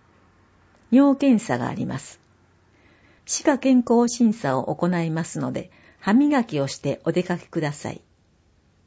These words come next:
持ち物は、母子健康手帳、質問票、事前の案内に同封の目と耳のアンケート、バスタオル、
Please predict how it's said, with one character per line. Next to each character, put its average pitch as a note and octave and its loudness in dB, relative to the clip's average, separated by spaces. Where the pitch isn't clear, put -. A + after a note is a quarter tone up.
持 G3+ 2
ち D4 2
物 E3 2
は、 B2 -8
母 C4+ 4
子 - -8
健 A#3 4
康 G#3+ 0
手 G3+ -4
帳、 B2+ -6
質 - -4
問 A#3 6
票、 G3 0
事 G3 -8
前 C#4 6
の C4 6
案 C4 4
内 B3 2
に C#3+ -2
同 E3+ 4
封 E3 -2
の D#3+ -6
目 C4 4
と F3 0
耳 G3 2
の G#3 0
ア G3+ -2
ン D#3+ -2
ケ B2+ -6
ー A#2 -10
ト、 - -12
バ F3+ 0
ス - -10
タ C4 0
オ D3 -6
ル、 - -10